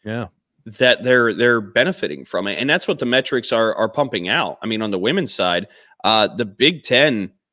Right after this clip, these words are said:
Speaker 2: is the best conference in college basketball. I, I think you'd have a hard time making the argument against that. Where on the men's side, they might be taking a, a second seat to, um, the Big twelve, at least for the last two years,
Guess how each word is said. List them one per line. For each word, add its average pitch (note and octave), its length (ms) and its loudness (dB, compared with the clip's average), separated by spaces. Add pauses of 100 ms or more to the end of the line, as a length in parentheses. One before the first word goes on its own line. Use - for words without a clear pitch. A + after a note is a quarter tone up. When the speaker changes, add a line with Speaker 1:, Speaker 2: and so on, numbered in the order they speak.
(180)
Speaker 2:
is A2 240 -4 (160)
the G#2 400 -4
best B2 340 4
conference D3+ 500 0
in C#3 80 -2
college C#3+ 320 0
basketball. F#3 460 -2
I, B2+ 180 0
I B2+ 120 0
think D#3+ 240 -4
you'd A2+ 80 -2
have G#2+ 160 -2
a G2+ 40 -4
hard A2+ 260 -2
time G#2+ 200 -2
making G#2+ 240 -4
the F#2+ 100 -4
argument G2+ 340 -6
against G2+ 400 -8
that. F2+ 220 -6 (280)
Where D3 140 2
on C#3+ 100 2
the C3 80 0
men's C#3+ 320 -2
side, A2 360 -2
they A2+ 120 -2
might C#3+ 340 -2
be E3 180 -4
taking D3+ 460 -4
a, A2+ 220 0
a A#2+ 100 0
second C3 480 -4 (400)
seat - 520 -6
to, G2+ 600 -4 (300)
um, F#2+ 320 -4
the G#2+ 100 -8
Big G#2+ 240 -6
twelve, A2 640 -4 (560)
at A2 160 -2
least A2+ 240 -4
for A2+ 140 -4
the G#2 60 -4
last G2 340 -4
two A2+ 180 -6
years, F#2+ 480 -10